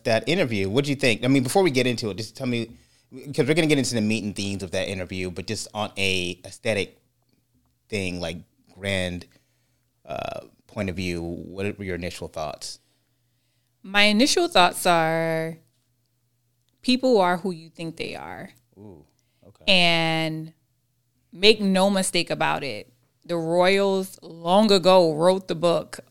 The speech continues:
Speaker 2: on
Speaker 1: Imperialism.
Speaker 2: imperialism, <laughs> colorism,
Speaker 1: Yeah.
Speaker 2: microaggressions,
Speaker 1: Yeah.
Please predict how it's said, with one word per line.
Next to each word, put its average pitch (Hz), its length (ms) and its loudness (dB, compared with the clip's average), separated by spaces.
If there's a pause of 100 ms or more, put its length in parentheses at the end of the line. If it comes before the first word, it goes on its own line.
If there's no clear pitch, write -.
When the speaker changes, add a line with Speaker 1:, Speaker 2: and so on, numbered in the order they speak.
Speaker 2:
on 160 680 -4 (600)
Speaker 1:
Imperialism. 98 800 -10 (180)
Speaker 2:
imperialism, 190 1080 -4 (180)
<laughs> - 140 -20
colorism, 190 960 0
Speaker 1:
Yeah. - 140 -20 (480)
Speaker 2:
microaggressions, 185 1300 2
Speaker 1:
Yeah. - 60 -20